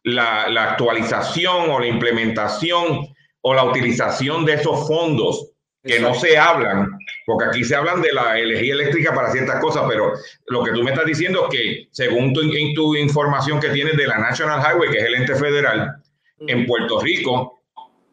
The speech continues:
Speaker 1: eh, hay unos fondos asignados para establecer infraestructura de recarga de vehículos de motor.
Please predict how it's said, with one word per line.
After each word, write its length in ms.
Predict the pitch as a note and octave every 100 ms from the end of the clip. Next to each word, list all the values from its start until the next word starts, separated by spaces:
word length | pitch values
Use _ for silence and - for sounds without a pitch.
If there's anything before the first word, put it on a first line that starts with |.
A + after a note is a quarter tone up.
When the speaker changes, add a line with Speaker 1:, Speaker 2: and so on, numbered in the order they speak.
| _ - - _ -
Speaker 1:
eh, 540 | C3 C3 A#2+ A#2 A#2+ A2
hay 140 | A#2
unos 260 | C#3+ D3+ C#3
fondos 300 | D#3 E3 D#3
asignados 640 | C#3 D#3+ E3 F#3+ F3 -
para 180 | C#3+ A#2+
establecer 840 | - G#2+ G#2 G2+ E3 F3+ F3 -
infraestructura 1000 | C#3 C3+ A#2+ G#2+ G#2+ A2 - C#3 D3 D#3
de 120 | D#3 D3+
recarga 580 | D#3+ C#3+ F3+ F3+ E3+
de 120 | C3+ A2
vehículos 420 | A2+ A2+ C3+ C3+
de 60 |
motor. 460 | C3 G2+ F#2+ E2